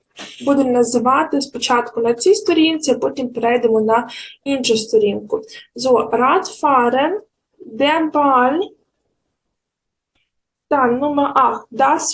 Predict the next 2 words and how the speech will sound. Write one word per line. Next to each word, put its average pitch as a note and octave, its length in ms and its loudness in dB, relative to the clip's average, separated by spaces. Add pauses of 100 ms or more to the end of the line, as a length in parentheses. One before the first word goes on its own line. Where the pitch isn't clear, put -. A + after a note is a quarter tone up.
(120)
Fahrrad, C#4 640 2 (1600)
neun, C4+ 760 0